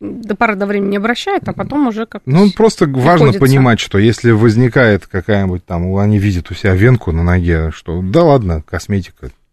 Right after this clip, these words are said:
Speaker 2: как бы я юбки носить не буду, там, не знаю, пойду в солярий, не будет видно.
Speaker 1: Да.
Speaker 2: Неправильный подход. Неправильный.
Speaker 1: Скрыть.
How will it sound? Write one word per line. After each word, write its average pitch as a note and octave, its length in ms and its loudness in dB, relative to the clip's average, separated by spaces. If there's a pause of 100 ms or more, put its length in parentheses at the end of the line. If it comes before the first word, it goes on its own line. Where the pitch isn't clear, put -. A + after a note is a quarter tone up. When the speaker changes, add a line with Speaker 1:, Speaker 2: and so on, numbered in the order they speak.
(200)
Speaker 2:
как C#2 180 -14
бы C#2+ 260 -16
я D2+ 220 -8 (200)
юбки A2 300 0
носить F#2 380 -4
не F#2 80 -2
буду, F2 280 -4
там, D#2+ 200 -8
не E2 80 -4
знаю, F2 240 -4
пойду G#2+ 240 -2
в - 80 -6
солярий, G2 420 0
не F2 120 -2
будет E2+ 280 -4
видно. D2+ 240 -8 (140)
Speaker 1:
Да. A3 280 2
Speaker 2:
Неправильный F#2 460 2
подход. - 400 -10 (680)
Неправильный. - 420 0
Speaker 1:
Скрыть. D2 160 -8